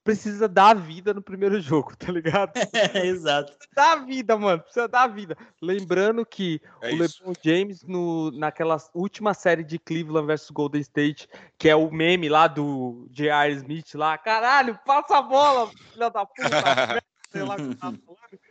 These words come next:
Speaker 1: Que ele socou a parede no vestiário, quebrou a mão e tal. Aquilo era jogo um. E o LeBron sabia que a única chance dele ganhar aquela
Speaker 3: Hum.
Speaker 1: série que, do Golden State, que ainda tinha o Durant,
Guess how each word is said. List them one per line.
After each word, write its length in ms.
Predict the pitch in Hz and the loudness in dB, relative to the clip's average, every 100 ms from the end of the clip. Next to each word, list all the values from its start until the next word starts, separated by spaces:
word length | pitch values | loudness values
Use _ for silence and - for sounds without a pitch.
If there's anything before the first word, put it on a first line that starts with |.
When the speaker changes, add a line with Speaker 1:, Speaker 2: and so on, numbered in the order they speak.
| _ _ - | _ _ -12
Speaker 1:
Que 80 | 175 | -10
ele 80 | |
socou 520 | 165 - 165 - 180 185 | -6 -4 -4 -2 0 0
a 60 | |
parede 400 | 175 160 160 160 | 0 -4 -4 -8
no 80 | 156 | -12
vestiário, 460 | 151 - 147 151 147 | -12 -10 -6 -6 -4
quebrou 340 | 143 131 139 | -10 -6 -6
a 40 | |
mão 220 | 131 139 131 | -4 -8 -8
e 40 | |
tal. 280 | 147 170 - | -2 -2 -2
Aquilo 320 | 151 - 202 | -10 -10 -2
era 160 | 214 202 | 0 2
jogo 160 | 180 208 _ _ 214 | 0 0 _ _ -12
um. 160 | 226 - _ _ _ _ _ - | -12 -12 _ _ _ _ _ -10
E 80 | 165 | -6
o 60 | 170 | -2
LeBron 320 | 180 170 180 | -2 -2 -4
sabia 320 | 196 165 175 | -4 -4 -2
que 80 | 190 | 0
a 60 | |
única 320 | 180 202 214 208 | 0 -2 0 0
chance 200 | 208 - | 0 -2
dele 160 | 185 170 | -2 0
ganhar 200 | 180 170 | 0 0
aquela 260 | 170 165 | -2 -4
Speaker 3:
Hum. 20 | 156 | -4
Speaker 1:
série 260 | - 156 _ | -6 -8 _
que, 220 | 165 156 | -10 -10
do 240 | 135 135 139 | -10 -8 -2
Golden 220 | 147 143 | -2 -2
State, 280 | 139 135 - | -8 -10 -2
que 80 | |
ainda 260 | 165 147 170 | 0 2 -2
tinha 220 | - 156 | -2 -8
o 40 | 147 | -4
Durant, 380 | 160 143 156 | 0 0 0